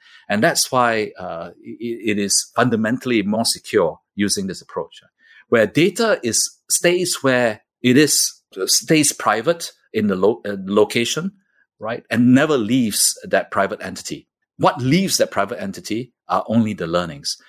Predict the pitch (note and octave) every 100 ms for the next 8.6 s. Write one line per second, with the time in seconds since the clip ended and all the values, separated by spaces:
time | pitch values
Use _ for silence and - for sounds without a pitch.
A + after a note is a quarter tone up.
0 | - A2 A2 A2+ C#3 E3+ - A#2+ D#2 -
1 | - - - F#2+ F#2 - - G2+ G2 F#2+
2 | A2+ B2+ B2+ A#2 A2 G2+ - F2+ E2+ -
3 | - - F#2+ - - F2+ G2+ A2 A2 E2+
4 | D#2 A#2 E3+ - E3 - _ - _ _
5 | _ _ _ _ - - E3 G2+ - _
6 | _ - A#2 F2+ - - - - - G#3+
7 | D#3+ G#3+ C#4+ C4 D#3+ D3+ D#3 C#3+ - A2+
8 | G#2+ G2 G2+ F2+ F#2